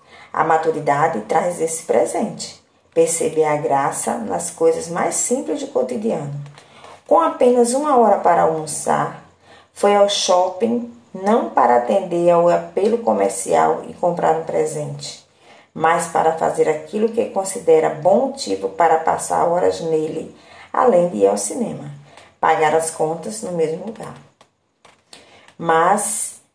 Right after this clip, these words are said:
esse pequeno tempo que tinha disponível pareceu-lhe ser um dia,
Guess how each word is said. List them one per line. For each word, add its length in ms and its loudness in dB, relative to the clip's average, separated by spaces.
esse 320 -2
pequeno 640 0
tempo 380 0
que 140 -4
tinha 280 -4
disponível 880 -6
pareceu-lhe 760 2
ser 360 -4
um 120 -4
dia, 480 -2